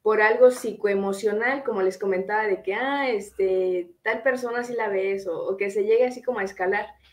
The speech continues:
y, o, este, ya forzar un acto sexual en una, en una relación.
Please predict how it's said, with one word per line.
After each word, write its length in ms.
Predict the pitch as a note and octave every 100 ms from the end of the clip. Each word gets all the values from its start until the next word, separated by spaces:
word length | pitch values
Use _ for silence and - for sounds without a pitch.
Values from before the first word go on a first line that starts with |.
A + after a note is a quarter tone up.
| _ _ _
y, 360 | C4 D4+ D#4 -
o, 320 | A3+ C#4+ D#4 -
este, 840 | G#3 G#3 - G3 F#3+ F#3 F#3 F3+
ya 220 | F#3+ A3 A3
forzar 640 | A3+ G#3 G#3 A#3 A#3+ B3
un 180 | A3 G3+
acto 300 | G3+ G3 G#3+
sexual 500 | G3+ F#3 - G#3 B3 B3
en 160 | F#3+
una, 420 | F#3 F#3+ F#3+ F#3 F3+
en 120 | F#3
una 200 | F#3 F#3+
relación. 600 | F#3 F#3+ G3 C4+ C4+ C4